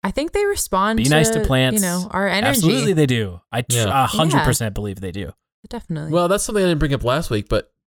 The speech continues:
Speaker 3: it's improved my life to have little houseplants.
Speaker 2: Yeah.
Speaker 1: Good.
Speaker 3: Hundred percent. It's green. It's
Speaker 2: Yep.
Speaker 3: nice.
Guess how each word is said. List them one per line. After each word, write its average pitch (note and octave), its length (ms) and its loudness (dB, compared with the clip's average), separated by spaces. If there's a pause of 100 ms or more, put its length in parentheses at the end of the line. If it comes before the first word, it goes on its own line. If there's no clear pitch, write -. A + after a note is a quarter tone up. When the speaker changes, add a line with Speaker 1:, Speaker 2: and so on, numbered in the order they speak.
(540)
Speaker 3:
it's D3+ 180 -2
improved G3+ 300 2
my E3+ 80 2
life A2 280 0
to A2+ 60 -2
have G#2 140 0
little G2 160 -2
houseplants. A2 580 -2
Speaker 2:
Yeah. C3+ 420 -2 (120)
Speaker 1:
Good. - 120 -20
Speaker 3:
Hundred D#3+ 200 2
percent. E3+ 560 -4 (180)
It's - 140 -2
green. A#2+ 400 -2
It's G#2+ 120 -2
Speaker 2:
Yep. G#2 80 -2
Speaker 3:
nice. A#2+ 540 -4